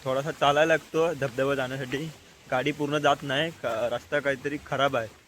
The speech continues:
त्यामुळं पुढं जात नाही गाडी. तर so आता आम्ही निघतोय तिकडे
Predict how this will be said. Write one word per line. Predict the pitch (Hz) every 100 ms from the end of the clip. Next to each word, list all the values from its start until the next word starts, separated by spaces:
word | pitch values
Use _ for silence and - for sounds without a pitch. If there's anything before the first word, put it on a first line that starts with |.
| _ -
त्यामुळं | 123 131 139 143 143 143
पुढं | 127 - - 135
जात | 135 135 139
नाही | 143
गाडी. | 120 101 98 - _ - - _ -
तर | 127 117 120 131
so | 127
आता | 123 139
आम्ही | 139 143 147 147 147 143 - _ -
निघतोय | 127 117 - 147 143
तिकडे | 123